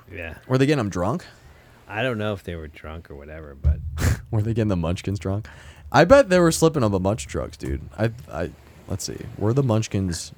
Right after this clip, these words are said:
Speaker 2: given drugs in The Wizard of Oz? <laughs>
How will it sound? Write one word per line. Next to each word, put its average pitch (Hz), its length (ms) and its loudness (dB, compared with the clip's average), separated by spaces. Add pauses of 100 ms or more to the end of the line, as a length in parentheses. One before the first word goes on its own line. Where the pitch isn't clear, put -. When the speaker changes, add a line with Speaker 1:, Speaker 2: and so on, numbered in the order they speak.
(420)
Speaker 2:
given 80 260 -2
drugs 73 440 -6 (1600)
in 87 60 -4
The 80 80 -2
Wizard 82 240 -6
of - 100 -10
Oz? 50 160 -6 (1400)
<laughs> - 200 -2